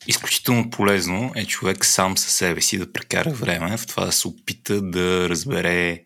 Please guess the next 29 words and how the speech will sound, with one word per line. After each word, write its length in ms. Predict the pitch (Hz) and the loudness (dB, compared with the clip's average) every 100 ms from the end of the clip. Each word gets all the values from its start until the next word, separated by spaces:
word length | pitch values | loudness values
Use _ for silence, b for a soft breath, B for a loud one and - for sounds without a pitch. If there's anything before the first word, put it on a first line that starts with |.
| - | -6
и 100 | 82 | -2
си 180 | - 85 | -2 -2
дефинира 420 | 82 - 90 85 | -4 0 0 0
и 40 | |
си 160 | 82 90 | 0 -2
изясни 420 | 78 78 - 87 | -2 -2 -2 -2
какво 220 | - 87 | -4 -6
е 80 | 82 | -4
качествено 460 | - 76 - - 85 | -6 -2 -2 -2 -6
и 40 | |
какво 260 | 82 - 78 | -6 -10 -10
е 20 | |
некачествено. 640 | 76 - - - - 113 - _ _ - | -12 -16 -10 -10 -10 -14 -20 _ _ -12
И 60 | - | -6
второ, 600 | - - 123 117 143 - _ _ | -2 2 4 4 0 -6 _ _
думата 380 | 107 110 123 120 - | 0 4 4 2 0
качествено 760 | - 113 - - - 95 117 117 - | 2 4 4 2 0 2 0 -2 -4
е 100 | 98 | -2
много 480 | 87 85 98 104 101 | 0 2 2 2 0
опасна, 720 | 90 - 85 82 - 78 82 - _ _ - | -2 0 0 2 0 -2 -10 -14 _ _ -2
когато 280 | 95 - 98 92 - | -2 -2 -6 -6 -6
говорим 460 | 101 95 104 104 92 | -2 2 4 4 0
с 40 | |
други 280 | 87 95 90 | 0 0 2
хора 560 | - 87 82 85 123 - _ _ _ _ _ _ - | 0 0 2 0 -2 -8 _ _ _ _ _ _ -4
и 40 | - | 0
се 140 | - | 0
опитваме 640 | 80 - - - 95 101 98 | -2 -4 -2 0 2 2 4
да 560 | 92 90 87 87 - | 2 2 0 -2 -6